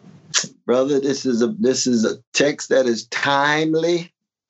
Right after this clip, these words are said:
and will be timeless in terms of folk who will be reading it many, many years after the graves have,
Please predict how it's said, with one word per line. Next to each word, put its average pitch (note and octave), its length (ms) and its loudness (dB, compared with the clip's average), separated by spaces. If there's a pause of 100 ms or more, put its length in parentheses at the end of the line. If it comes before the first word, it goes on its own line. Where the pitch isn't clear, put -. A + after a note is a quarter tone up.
(120)
and B2 400 0
will B2+ 180 2
be C3+ 220 0
timeless C#3+ 760 0
in A#2 120 0
terms C3 280 0
of A#2 60 -2
folk C#3 240 0
who C3+ 120 0
will C3 80 0
be C3 180 0
reading C3 420 2
it A#2 160 -2
many, C#3 360 0
many C#3 220 0
years C#3+ 280 0
after C#3 360 2
the A#2+ 80 -6
graves C3+ 400 0
have, C3+ 220 2